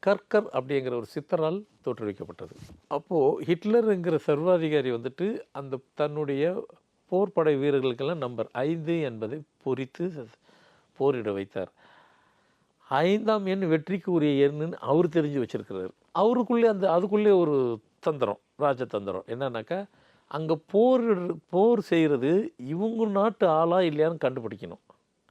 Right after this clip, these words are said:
நம்பர் பிறகு இது நம்ம ஆளு, நம்ம ஆளு ஜெயிச்சிட்டானா இல்லையான்னு இவர் கண்டுபிடிக்கிறது, ஐடென்டிஃபை பண்றதுக்கு. அல்டிமேட்டா வந்து பாத்தீங்கன்னாக்கா, அஞ்சாம் எண் வெற்றிக்குரிய எண்.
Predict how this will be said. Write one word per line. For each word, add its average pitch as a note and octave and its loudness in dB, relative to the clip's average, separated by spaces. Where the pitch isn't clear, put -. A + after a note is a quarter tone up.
நம்பர் F#3 0
பிறகு F3 0
இது D3 4
நம்ம A#2+ -4
ஆளு, G#2+ 0
நம்ம D3 -4
ஆளு E3+ 0
ஜெயிச்சிட்டானா C3 -2
இல்லையான்னு G#2+ -4
இவர் D3 -6
கண்டுபிடிக்கிறது, B2+ -6
ஐடென்டிஃபை C#3+ -4
பண்றதுக்கு. G#2+ -14
அல்டிமேட்டா G#3 -2
வந்து F3+ -2
பாத்தீங்கன்னாக்கா, D3 -2
அஞ்சாம் E3+ -4
எண் F#3+ -4
வெற்றிக்குரிய C#3 -4
எண். G2+ -8